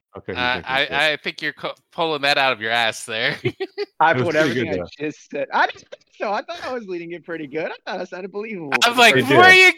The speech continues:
Speaker 2: going with this?"
Speaker 3: <laughs>
Speaker 2: Uh-huh.
Speaker 1: Hey, if you're bored, go look up his I M D B after The Dark Knight. I'm just saying. All right, so, hey, we meet Oxley for the first time, and he's batshit crazy, right?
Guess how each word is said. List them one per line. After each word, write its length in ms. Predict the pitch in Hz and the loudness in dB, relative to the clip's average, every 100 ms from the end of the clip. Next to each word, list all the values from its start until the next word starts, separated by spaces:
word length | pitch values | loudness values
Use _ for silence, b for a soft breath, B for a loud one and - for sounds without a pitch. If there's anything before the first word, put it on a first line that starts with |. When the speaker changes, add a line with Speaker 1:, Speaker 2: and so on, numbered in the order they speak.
| 370 | 6
Speaker 2:
going 300 | 269 240 214 220 | 8 8 8 6
with 180 | 196 196 | 4 4
this?" 500 | 185 170 160 240 233 | 6 6 6 2 2
Speaker 3:
<laughs> 60 | 202 - 190 - - | -2 -4 -10 -10 -8
Speaker 2:
Uh-huh. 280 | 175 175 208 | -6 -4 0
Speaker 1:
Hey, 200 | 139 131 | 2 2
if 120 | 123 | 2
you're 120 | 175 131 | 0 2
bored, 400 | 165 170 131 104 _ - | 4 6 4 0 _ -6
go 140 | 135 139 | 0 2
look 180 | 151 156 | 2 -2
up 100 | 135 | -6
his 280 | 113 - - | -8 -10 -4
I 120 | 123 | -2
M 100 | 120 | -2
D 100 | 107 | -6
B 220 | 107 110 | -6 -4
after 360 | 98 101 - 98 | -4 -4 -6 -10
The 180 | 95 101 | -8 -6
Dark 220 | 95 80 | -6 -6
Knight. 160 | 87 - | -8 -10
I'm 80 | 85 | -16
just 160 | 87 | -18
saying. 240 | - - - _ _ - | -18 -18 -20 _ _ -2
All 80 | 131 | -2
right, 200 | 98 - | 0 -4
so, 340 | - 127 113 117 | 0 4 4 2
hey, 280 | 113 87 - | 0 -2 -6
we 100 | 127 | -6
meet 300 | 151 175 170 - | -2 -2 -2 2
Oxley 380 | 120 131 - 95 | 2 2 -4 -12
for 100 | - | -12
the 80 | 98 | -10
first 240 | 107 95 | -10 -10
time, 260 | 98 92 87 | -8 -8 -8
and 80 | 92 | -12
he's 100 | 85 | -8
batshit 360 | 87 82 85 | -8 -8 -12
crazy, 320 | - 82 78 - _ - | -12 -14 -16 -20 _ -10
right? 240 | 87 - | -8 -8